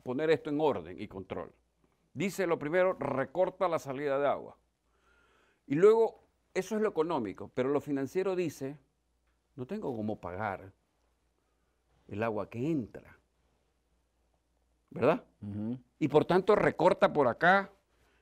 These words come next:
Speaker 1: lo que debo hacer para pagar el agua. Esa es la deuda externa. Pero acá viene el recorte en muchos aspectos, que ya lo sabemos.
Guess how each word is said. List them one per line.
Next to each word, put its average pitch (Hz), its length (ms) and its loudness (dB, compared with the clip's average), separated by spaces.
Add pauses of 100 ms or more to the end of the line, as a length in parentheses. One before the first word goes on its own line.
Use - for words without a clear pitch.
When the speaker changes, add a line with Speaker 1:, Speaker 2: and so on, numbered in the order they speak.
(160)
Speaker 1:
lo 110 140 -2
que 120 100 -2
debo 143 220 4
hacer 180 240 -2
para 147 200 4
pagar 135 320 2
el 147 140 4
agua. 127 340 2
Esa - 200 -14
es 135 40 -10
la 127 120 -10
deuda 104 420 -10 (2000)
externa. - 640 -12 (1800)
Pero 110 140 0
acá 160 300 2
viene 135 200 -2
el 135 80 -2
recorte 151 640 0 (720)
en 98 160 -4
muchos 117 300 -4
aspectos, - 420 -8
que 95 80 -8
ya 107 60 -4
lo 110 100 -6
sabemos. 123 320 -8